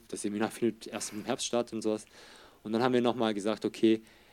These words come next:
ähm, dann hat ihr Freund mehr oder weniger gedrängt dazu, dass ich dieses Trading-Seminar live gebe. <laughs> Und dann haben wir gesagt, okay, wir machen ein, ein freies Webinar und dann erkläre ich den Leuten einfach mal, wie man so die Bausteine legt für seine finanzielle Grund-, äh, Freiheit.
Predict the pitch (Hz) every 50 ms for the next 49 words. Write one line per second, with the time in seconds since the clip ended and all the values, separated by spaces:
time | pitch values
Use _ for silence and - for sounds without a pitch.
0 | _ _ - 107 101 98 95 98 95 - 104 - 113 107 104 - - - 120 135
1 | 135 131 127 120 127 113 120 120 120 110 110 110 107 127 135 - 113 - - 120
2 | 113 113 107 - 110 - 107 107 107 - - - 117 123 127 110 120 110 113 110
3 | 110 98 92 98 107 139 147 - - 135 139 143 160 175 - - - - - -
4 | 110 - - - - - - - - - - - - 110 110 110 113 113 117 117
5 | 113 - - 113 110 113 107 - 123 117 117 113 107 104 110 104 104 101 104 98
6 | - 104 104 98 92 87 - - - - - - - 107 107 107 - 104 92 95
7 | 92 101 117 160 180 147 107 98 101 95 98 80 87 - - - 104 101 - -
8 | 98 92 95 98 101 - 95 95 - 92 92 95 92 92 - - 101 101 101 95
9 | 92 - 92 87 90 - - 90 101 - - - 92 85 82 104 117 160 - -
10 | - - _ _ _ - - - - 98 104 101 101 - 113 107 107 104 - 107
11 | 104 98 - - 113 117 113 - - - 110 104 101 95 - - - - - -
12 | - - 107 104 113 113 120 -